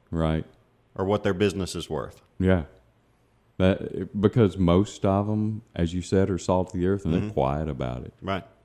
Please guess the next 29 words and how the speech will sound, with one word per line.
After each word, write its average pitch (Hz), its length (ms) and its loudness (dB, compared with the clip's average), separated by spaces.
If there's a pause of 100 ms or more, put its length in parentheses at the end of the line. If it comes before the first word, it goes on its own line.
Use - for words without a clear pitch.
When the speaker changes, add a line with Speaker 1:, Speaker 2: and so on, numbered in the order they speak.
(760)
Speaker 1:
You 85 100 2
know, 110 240 2 (380)
they, 98 220 -4 (680)
and 107 400 6
really, 170 400 4 (260)
<laughs> - 260 -8
sometimes 113 640 6
you 131 120 8
and 131 100 6
I 110 200 6
have 95 140 2
meetings 120 480 4
with 123 140 0
folk, 135 420 0 (180)
and 95 140 4
they're, 101 140 8
they're 101 300 2
pretty 120 300 6
successful, 131 680 0
Speaker 2:
Mm-hmm. 107 80 -10 (320)
Speaker 1:
and 101 160 8
we 131 120 8
put 131 300 6
up 131 220 6
their 101 120 8
net 110 340 6
number 127 640 6
on 110 220 8
a, 92 160 4